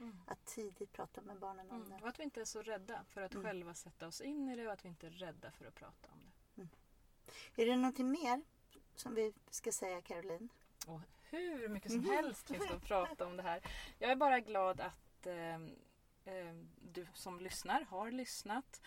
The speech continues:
Speaker 1: Och kanske kan det föda en, en tanke om både hur du kan prata med dina egna barn eller också se andras barn runt omkring. Men du som lyssnar har ju en otroligt viktig uppgift i att se både barn och familjer som kanske befinner sig i utsatthet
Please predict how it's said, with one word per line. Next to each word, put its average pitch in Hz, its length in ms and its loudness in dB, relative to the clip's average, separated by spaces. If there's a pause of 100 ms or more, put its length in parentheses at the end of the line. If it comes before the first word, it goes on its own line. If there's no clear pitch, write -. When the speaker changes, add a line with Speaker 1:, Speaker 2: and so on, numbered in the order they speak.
(160)
Speaker 1:
Och - 200 -12
kanske 262 200 0
kan 269 160 2
det 226 60 -2
föda 220 520 2
en, 170 420 -6
en 180 180 -10
tanke 226 520 -2
om 170 440 -2
både 180 260 -6
hur 254 100 -2
du 392 80 -2
kan 330 140 -2
prata 190 260 -4
med 170 140 -10
dina 156 220 -8
egna 165 400 -6
barn 196 280 -6
eller 214 180 -4
också 208 220 -10
se 180 220 -6
andras 185 440 -6
barn 170 220 -8
runt 175 240 -10
omkring. 165 400 -10 (480)
Men 220 100 -6
du 226 80 -2
som 226 180 -2
lyssnar 240 300 0
har 202 140 0
ju 190 60 0
en 185 140 -6
otroligt 185 720 -4
viktig - 440 -8
uppgift - 640 -10 (100)
i 247 240 -4
att 185 320 -8 (140)
se 180 280 -4
både 170 240 -8
barn 226 400 -2 (520)
och - 220 -8
familjer 160 480 -6
som 208 200 -10
kanske 214 280 -8
befinner 202 440 -4
sig 226 220 -4
i 190 100 -2
utsatthet - 840 -10